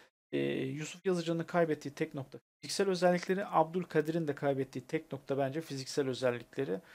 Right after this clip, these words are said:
E, ama Abdülkadir'i ben Trabzon kariyerinde uçurmuştum.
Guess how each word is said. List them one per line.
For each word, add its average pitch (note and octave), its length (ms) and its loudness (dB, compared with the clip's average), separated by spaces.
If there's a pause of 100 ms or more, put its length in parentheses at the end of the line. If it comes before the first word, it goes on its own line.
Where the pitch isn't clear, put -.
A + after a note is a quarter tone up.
(420)
E, C#3+ 120 0
ama E3+ 260 6
Abdülkadir'i F3 560 0
ben E3+ 160 4
Trabzon E3+ 380 4
kariyerinde D#3+ 400 2
uçurmuştum. F3 800 -6